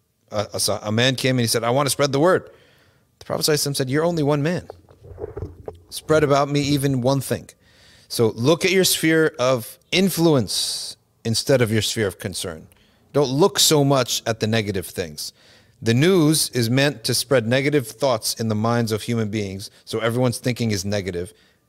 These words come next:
And when you think negative, you attract negative. So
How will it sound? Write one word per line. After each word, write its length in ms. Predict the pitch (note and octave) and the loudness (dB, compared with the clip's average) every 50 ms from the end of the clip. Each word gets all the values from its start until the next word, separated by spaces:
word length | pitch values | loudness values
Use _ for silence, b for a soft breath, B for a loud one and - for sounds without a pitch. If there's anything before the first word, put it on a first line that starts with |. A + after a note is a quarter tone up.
| _ _ _ _ _ _ | _ _ _ _ _ _
And 100 | A2 G#2 | -4 -2
when 100 | G#2+ G#2+ | -2 0
you 80 | G#2+ G#2 | 0 0
think 240 | - - C3+ A2+ A#2+ | 0 0 -2 0 0
negative, 360 | B2 A#2+ G#2+ A#2 A2+ G#2+ G#2+ | -2 0 0 0 -2 -2 -2
you 100 | A2 G2+ | -4 -4
attract 320 | F2+ - B2+ G#2+ F#2+ - | -2 -2 -2 -2 -2 -6
negative. 500 | F#2+ E2 D#2+ D#2+ D#2+ D2 C#2+ - - - _ _ _ _ _ _ _ _ _ | -8 -10 -10 -10 -12 -16 -18 -20 -20 -20 _ _ _ _ _ _ _ _ _
So 380 | _ - - A2 G2+ F#2+ F2+ - | _ -4 0 0 0 0 -2 -8